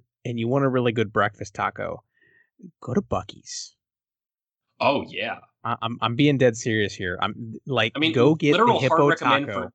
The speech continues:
Speaker 2: anything that you could get at Buc-ee's. Like,
Speaker 1: It's, it's so good.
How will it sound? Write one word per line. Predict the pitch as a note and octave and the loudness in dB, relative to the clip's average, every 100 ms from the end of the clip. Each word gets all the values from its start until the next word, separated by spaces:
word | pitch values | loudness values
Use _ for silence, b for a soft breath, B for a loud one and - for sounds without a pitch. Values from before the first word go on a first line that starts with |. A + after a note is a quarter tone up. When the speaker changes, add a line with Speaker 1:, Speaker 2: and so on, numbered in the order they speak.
| - | -4
Speaker 2:
anything | C#3 C#3+ C3+ - B2 A2+ | -4 -4 -8 -12 -10 -8
that | G#2+ | -10
you | A2 G#2 | -12 -14
could | G#2 F#2+ | -16 -14
get | - F3+ _ _ _ _ - | -12 -12 _ _ _ _ -10
at | F#2 - | -10 -8
Buc-ee's. | F#2 - - - - _ _ _ - | -12 -12 -20 -20 -20 _ _ _ -12
Like, | F#2+ C#3+ | -8 -8
Speaker 1:
It's, | - - - | -8 -12 -12
it's | D3 C#3+ - | -8 -8 -6
so | - D3+ D3 | -6 -2 -2
good. | C#3+ C3 G2+ - | 0 -4 -4 -8